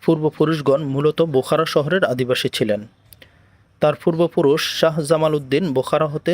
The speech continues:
ধর্ম প্রচারের জন্য প্রথমে সমরখন্দ ও পরে তুর্কিস্তানে এসে বসবাস শুরু করেন। বংশসূত্রে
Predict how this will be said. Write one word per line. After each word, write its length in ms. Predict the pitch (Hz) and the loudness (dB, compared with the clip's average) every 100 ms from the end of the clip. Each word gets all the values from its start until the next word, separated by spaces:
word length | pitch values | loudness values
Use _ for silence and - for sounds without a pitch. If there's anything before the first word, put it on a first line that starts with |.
| 165 | 0
ধর্ম 220 | 123 135 143 | 0 2 0
প্রচারের 440 | - 147 - 147 143 | -2 -2 2 0 2
জন্য 200 | 143 127 - | 2 2 2
প্রথমে 360 | 139 131 143 151 | 0 0 0 0
সমরখন্দ 600 | - 135 143 - 147 143 156 | 0 2 0 0 0 2 2
ও 80 | 139 139 | 2 0
পরে 200 | 143 131 160 | 0 0 0
তুর্কিস্তানে 640 | - 131 139 - 139 143 | -2 -2 -2 -2 0 0
এসে 180 | 139 - | 2 0
বসবাস 400 | 180 117 - 123 - | 2 0 0 0 0
শুরু 200 | 123 113 | 0 0
করেন। 280 | 113 104 98 120 - - - - - - _ _ _ _ _ - | -2 -4 -6 -14 -20 -20 -20 -20 -20 -20 _ _ _ _ _ 0
বংশসূত্রে 640 | 123 151 202 - 196 135 | 2 4 2 2 2 2